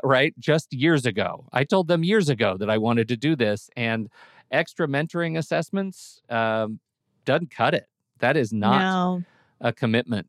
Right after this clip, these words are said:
Speaker 1: to your growth.
Speaker 2: No,
Speaker 1: Uh,
Speaker 2: I
Speaker 1: so
Speaker 2: agree. I agree. For whatever reason, they're not gonna hire you for that job.
Speaker 1: Yep.
Speaker 2: And I wouldn't hold out for it any longer. I would be looking for something different.
Speaker 1: For sure.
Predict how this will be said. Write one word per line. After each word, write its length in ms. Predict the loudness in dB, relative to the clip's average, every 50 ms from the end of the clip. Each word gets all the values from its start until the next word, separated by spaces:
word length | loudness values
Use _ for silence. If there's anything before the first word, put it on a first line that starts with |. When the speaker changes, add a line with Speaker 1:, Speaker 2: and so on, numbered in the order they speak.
| _
Speaker 1:
to 120 | -6 -6 -4
your 280 | -2 0 -2 -2 -2
growth. 420 | -2 -2 -2 -2 -2 -4 -10 _ _ _ _ _ _ _ _ _ _ -4
Speaker 2:
No, 140 | -2 0 2 2 2 2
Speaker 1:
Uh, 20 |
Speaker 2:
I 240 | 2 2 0 0 0 0
Speaker 1:
so 80 | -2
Speaker 2:
agree. 360 | -2 -2 -2 -2 -2 -4 -6 -8 _ _
I 80 | 0 0
agree. 320 | 0 0 0 0 0 0
For 160 | 2 2 2
whatever 440 | 2 2 2 2 2 2 2 2 2
reason, 600 | 2 2 2 2 0 0 -2 -2 -2 -2 -4 -6 -8 -6
they're 180 | -4 -2 -2
not 220 | 0 0 -2 -2 -4
gonna 160 | -4 -4 -2
hire 260 | -2 -2 -2 -2 -2
you 180 | -4 -4 -6 -6
for 140 | -8 -8 -8
that 220 | -6 -8 -8 -6
job. 400 | -4 -4 -2 -2 -2 -4 -6 -8 -12 -20 -20 -20 -20 -20 _ _ -4
Speaker 1:
Yep. 300 | -2 2 2 2 2 2
Speaker 2:
And 200 | 0 -4 -6 -4 -2
I 100 | 0 0
wouldn't 220 | 0 -2 -2 -4
hold 200 | -4 -4 -2 -2
out 200 | 0 -2 -2 -4 _
for 180 | -6 -6 -4
it 160 | -4 -6 -6 -6
any 220 | -8 -10 -8 -8 -10
longer. 420 | -8 -8 -8 -8 -8 -6 -6 -4 -4
I 120 | -4 -2
would 160 | -2 -4 -6 -6
be 140 | -10 -10
looking 300 | -10 -10 -12 -12 -14 -14
for 100 | -14 -14
something 360 | -16 -14 -14 -14 -12 -14 -14 -14
different. 380 | -14 -16 -14 -12 -12 -12 -12 -12 -16 -18 -18 _ _ _
Speaker 1:
For 340 | _ -8 -6 -4 -4 -6 -8 -12
sure. 520 | -20 -14 -10 -10 -10 -8 -10 -12 -14 -16